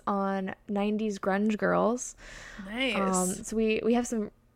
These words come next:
Speaker 1: really awesome content planned for those in-between weeks for the next, like, two months. So come check us out. You can find us, if you go to she will rock you dot com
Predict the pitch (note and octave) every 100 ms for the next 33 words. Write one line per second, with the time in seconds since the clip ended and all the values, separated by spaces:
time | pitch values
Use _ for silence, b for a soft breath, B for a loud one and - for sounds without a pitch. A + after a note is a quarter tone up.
0 | _ G#3+ G3+ A#3 A3+ G3 G3 G3+ G3+ G3
1 | F#3+ G3 G3+ G3 F3+ F3+ G3 F#3 F3+ -
2 | G3 F#3 - G3 F#3 F3+ - - - F#3
3 | F3+ - - - - - - - - G#3+
4 | F#3+ F#3 - - - - - - G3 G3+
5 | G#3 - A#3 A#3 A#3 A3 A3 - A3 B3
6 | D4+ - - A#3 A3 A3 A3+ A3+ A3+ A3+
7 | A3 - B B B - C#4+ D#4 D4+ -
8 | C4+ C4 A3+ A3 A3+ A#3 G#3 F#3+ - G3
9 | G3 G3+